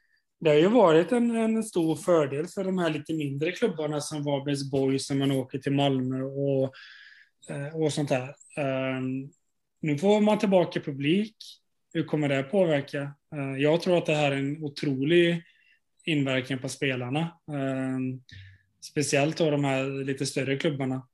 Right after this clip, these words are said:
Eh, jag kan tänka mig att Hammarby kommer ju köra all in här nu mot Halmstad. Jag vet inte hur mycket de fått in på sin arena, men det är värt att notera i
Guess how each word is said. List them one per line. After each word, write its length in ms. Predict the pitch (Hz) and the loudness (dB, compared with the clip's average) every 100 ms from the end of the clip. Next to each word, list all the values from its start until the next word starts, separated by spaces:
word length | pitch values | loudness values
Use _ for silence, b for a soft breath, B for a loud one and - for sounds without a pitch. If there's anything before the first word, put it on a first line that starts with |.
| _ 151 | _ -12
Eh, 380 | 139 135 131 | -10 -10 -10
jag 120 | 131 127 | -10 -8
kan 100 | 131 | -6
tänka 180 | 135 131 | -4 -4
mig 80 | 127 | -4
att 60 | |
Hammarby 640 | 135 131 127 151 160 160 | -2 -2 0 0 2 0
kommer 240 | 160 151 143 | -2 -2 0
ju 420 | 143 139 139 135 - _ _ _ _ _ _ _ _ _ | 0 0 -2 -4 -8 _ _ _ _ _ _ _ _ _
köra 340 | - - 143 139 143 139 | -6 0 2 4 4 2
all 100 | 135 | 2
in 120 | 160 | 0
här 120 | 160 | 0
nu 100 | 143 | 0
mot 200 | 135 135 | -2 -4
Halmstad. 420 | 139 123 123 156 156 | -6 -8 -4 -4 -2
Jag 60 | 156 | -6
vet 140 | 143 | -4
inte 180 | 147 147 | -2 0
hur 40 | |
mycket 220 | 143 147 | -2 -2
de 140 | 139 139 | -4 -4
fått 180 | 165 151 | -6 -4
in 160 | 135 | -4
på 80 | 131 | -4
sin 200 | 139 143 | -6 -4
arena, 320 | 156 151 135 | -2 -2 -2
men 300 | 131 131 131 - _ b b b b b b b b _ _ | -4 -6 -8 -14 _ b b b b b b b b _ _
det 60 | 156 | -2
är 40 | 147 | 2
värt 280 | 151 151 | 2 2
att 60 | 170 | 0
notera 340 | 165 151 | 0 -2
i 40 | 143 | -4